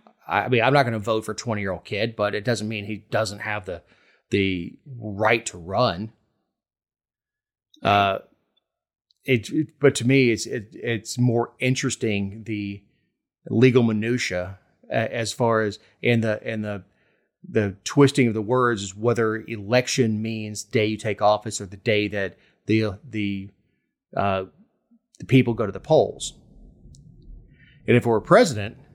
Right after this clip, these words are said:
it would be the day the actual electors got together and when it's certified by Congress.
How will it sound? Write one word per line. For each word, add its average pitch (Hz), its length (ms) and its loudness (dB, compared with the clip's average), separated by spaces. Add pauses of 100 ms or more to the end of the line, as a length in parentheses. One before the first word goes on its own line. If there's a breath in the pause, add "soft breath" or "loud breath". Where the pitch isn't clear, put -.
(140)
it 131 140 6
would 120 160 4
be 123 160 2
the 117 80 -2
day 120 300 2
the 110 180 -4
actual 123 400 0
electors 110 960 -2 (480)
got 101 180 2
together 107 400 0
and 113 300 -6
when 113 80 -6
it's 107 100 -6
certified 107 400 2
by 90 140 -6
Congress. 98 560 -2